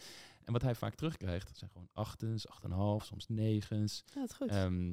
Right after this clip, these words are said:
Speaker 1: en het interessante daarvan is, het is natuurlijk gewoon exact dezelfde persoon. Alleen
Speaker 2: Ja.
Speaker 1: hoe je jezelf presenteert is, heeft zo'n enorme impact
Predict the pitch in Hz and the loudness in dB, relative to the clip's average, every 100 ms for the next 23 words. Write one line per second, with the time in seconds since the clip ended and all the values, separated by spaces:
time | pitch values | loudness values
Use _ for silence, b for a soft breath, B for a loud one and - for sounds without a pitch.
0 | 87 _ _ _ _ - - 117 123 107 | -4 _ _ _ _ -10 -2 2 2 2
1 | - 185 165 95 92 95 90 - - - | 0 0 2 2 0 -2 -4 -6 -10 -12
2 | 123 127 - 117 107 104 127 131 110 117 | -14 -18 -4 -2 -2 -2 -2 -4 -2 -2
3 | - - - 117 92 - _ _ 101 104 | -2 -6 -2 -2 -2 -6 _ _ 2 4
4 | 101 98 90 - 101 110 156 147 113 113 | 6 4 2 -4 -8 -2 2 2 4 2
5 | 104 110 101 95 101 98 95 - - _ | 0 -2 -2 0 0 -2 -4 -6 -12 _
6 | _ - 95 - - 147 151 127 110 107 | _ -20 -12 -6 -2 2 2 2 2 2
7 | 113 107 - 110 - 87 - | 4 2 2 0 0 -2 -2